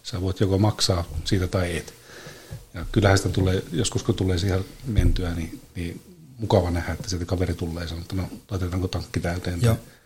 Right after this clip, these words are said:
Speaker 2: Ja Pekka, haluan tämän niin kuin <clears throat> johdatella tämän keskustelun siihen, että nyt me puhutaan niin kuin joko harrastuksista tai,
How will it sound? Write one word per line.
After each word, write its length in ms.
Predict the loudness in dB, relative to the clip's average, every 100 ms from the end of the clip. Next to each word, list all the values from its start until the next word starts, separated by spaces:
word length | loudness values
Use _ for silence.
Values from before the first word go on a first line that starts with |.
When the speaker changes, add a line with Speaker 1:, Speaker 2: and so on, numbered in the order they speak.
| 0
Speaker 2:
Ja 80 | 6
Pekka, 280 | 6 8 10
haluan 300 | 10 10 10
tämän 340 | 10 10 10
niin 100 | 12
kuin 340 | 12 12 8 0
<clears throat> 20 |
johdatella 600 | 0 6 6 6 6 4
tämän 260 | 6 6 8
keskustelun 560 | 6 6 2 2 2
siihen, 260 | 4 2 2
että 100 | 2
nyt 120 | 2
me 80 | 2
puhutaan 580 | 2 2 2 0 2 4
niin 140 | 2
kuin 220 | 2 0 0 2
joko 240 | 6 8
harrastuksista 840 | 10 8 6 4 0 0 0 -2
tai, 400 | -6 -2 0 0